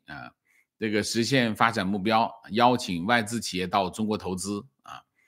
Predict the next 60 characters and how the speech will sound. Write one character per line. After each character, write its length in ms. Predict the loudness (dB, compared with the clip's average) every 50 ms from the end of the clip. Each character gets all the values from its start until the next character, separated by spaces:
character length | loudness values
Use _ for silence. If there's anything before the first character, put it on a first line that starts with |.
| _ _ _ _ _ _ _ _ _ _
不 100 | -2 0
过 140 | 4 4 6
呢， 160 | 6 6 4
丁 240 | 4 4 0 0 2
薛 180 | 2 2 2 2
祥 220 | 2 2 2 2
的 100 | 2 2
说 240 | 2 2 2 2 2
法 200 | 2 0 0 0
马 240 | -2 -6 -8 -6 -2
上 260 | 0 2 2 2 2
被 140 | 2 0 0
国 180 | 0 0 0
家 160 | 4 4 2
统 240 | 2 2 -4 -8 -6
计 220 | -6 -4 -4 -2 -2
局 100 | -2 -2
的 140 | -2 -4
数 240 | -4 -2 0 -2 0
据 180 | 0 -2 -4 -4
打 220 | -4 -2 0 2
脸。 280 | 2 2 0 -2 -8 _ _ _ _
啊， 180 | -20 -20 -20 -20 _ -20 _ _ _ _ _ _ _ _ _ _ _
国 160 | 0 2 6
家 140 | 8 8 8
统 180 | 8 6 4 4
计 140 | 4 4 2
局 180 | 2 0 4
当 220 | 4 4 4 4 4
天 200 | 4 2 2 2
公 220 | 0 -2 -2 -2
布 60 | 0
的 100 | 0 0
数 180 | -2 0 -2 0
据 140 | 2 2 0
显 260 | 2 0 -2 -2 -2
示， 380 | -4 -2 -2 -2 -2 -4 -6 _ _ _ _ _ _ _ _ _ _ _ _ _ _ _ _ _ _ _ _ _ _ -20 -20 -20 -20 -20 -16 -6 0
一 140 | 4 10
到 100 | 12 12
二 140 | 12 12 12
月 140 | 12 8 8
份， 340 | 6 4 2 2 0 -6 _ _ _ _ -18 -6
中 200 | 0 2 4 6
国 100 | 6 6
的 80 | 4 4
工 240 | 2 2 2 2
业 160 | 4 4 4 4
企 220 | 2 0 -2 -2
业 100 | -2 0
利 120 | 2 4 4
润， 420 | 6 6 4 4 2 -2 -8 _ _ _ _
啊， 240 | -18 -18 -18 -18 _ -8
同 220 | -2 -2 0 0
比 100 | 0 0
下 220 | 0 4 4 4
跌 160 | 4 4 2 2
了 160 | 4 2 2
零 160 | 2 0 0
点 180 | 0 0 -2 -2
三。 380 | -2 -2 -2 -2 -4 -10 -14